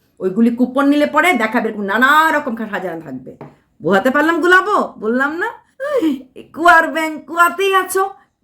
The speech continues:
বড় বড় কথা আছে। ওই একটু ওয়াইটিতে এসেছো, একটুখানি মেয়েকে,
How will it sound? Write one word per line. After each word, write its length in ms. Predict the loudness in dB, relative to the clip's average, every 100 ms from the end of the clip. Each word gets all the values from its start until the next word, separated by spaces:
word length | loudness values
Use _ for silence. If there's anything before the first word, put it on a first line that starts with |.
| -18 -4
বড় 220 | 0 4 4 4
বড় 140 | 4 2
কথা 300 | -4 -4 -2 0
আছে। 240 | 0 -4 -16 -12
ওই 180 | -10 -2 -2
একটু 260 | -2 -8 -8 -4
ওয়াইটিতে 400 | 0 0 0 0
এসেছো, 360 | 0 0 -2 -2 -2 -6 -20 -20 -4
একটুখানি 600 | -4 -4 -4 -2 0 0 0 -6 -6
মেয়েকে, 500 | 0 2 0 2